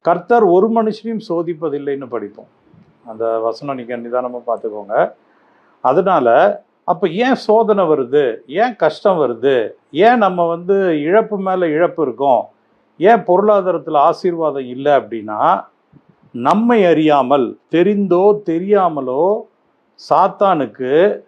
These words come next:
நாம் எங்கோ பர்மிஷன் கொடுத்துருக்குறோம். "என்னங்க சொல்றீங்க? சாத்தானுக்கு நான் ஏங்க பர்மிஷன் தரோம்? அவன் நேரடியா வரவே இல்லைங்க. சாத்தானே, இந்தா, நான் பர்மிஷன் தரேன், நான் சொல்லலைங்க."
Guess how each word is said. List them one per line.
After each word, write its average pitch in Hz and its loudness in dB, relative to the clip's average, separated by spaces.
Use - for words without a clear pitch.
நாம் 160 0
எங்கோ 131 0
பர்மிஷன் 147 -2
கொடுத்துருக்குறோம். 107 -6
"என்னங்க 175 -2
சொல்றீங்க? 120 -4
சாத்தானுக்கு 180 0
நான் 165 0
ஏங்க 185 -2
பர்மிஷன் 143 -4
தரோம்? 113 -6
அவன் 139 0
நேரடியா 170 2
வரவே 151 2
இல்லைங்க. 127 -4
சாத்தானே, 165 0
இந்தா, 139 0
நான் 139 -4
பர்மிஷன் 151 -4
தரேன், 147 -6
நான் 127 -8
சொல்லலைங்க." 120 -8